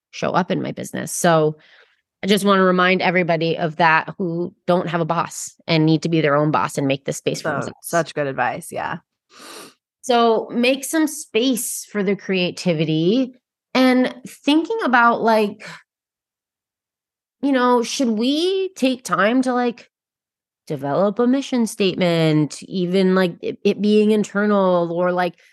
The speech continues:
Speaker 1: some of these more, um, like, create a handbook or something, like, some of these more H R-y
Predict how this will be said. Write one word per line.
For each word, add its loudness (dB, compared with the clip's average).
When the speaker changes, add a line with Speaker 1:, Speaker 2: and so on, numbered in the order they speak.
Speaker 1:
some 0
of 0
these -4
more, 0
um, 0
like, -6
create 0
a 0
handbook 0
or -2
something, 0
like, -2
some -6
of 0
these 0
more 0
H -4
R-y 2